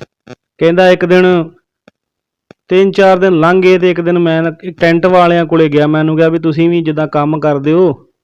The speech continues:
ਉੱਥੇ ਜਾ ਕੇ ਭਾਂਡੇ ਧੋਂਦੇ ਹੋ, ਜਦੋਂ ਕੋਈ ਸਮਾਗਮ ਹੁੰਦਾ ਤੇ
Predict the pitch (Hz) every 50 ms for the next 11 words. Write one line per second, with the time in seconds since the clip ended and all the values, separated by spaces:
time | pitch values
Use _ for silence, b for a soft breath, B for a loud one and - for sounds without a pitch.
0 | _ - 160 170 170 - 196 190 190 185 185 180 175 190 180 160 147 143 160 165
1 | 165 185 170 147 139 151 170 180 175 170 165 165 165 156 160 160 - 160 151 147
2 | 143 143 151 151 156 147 143 139 143 147 147 165 - b b b b b b b
3 | b b b b b b _ - -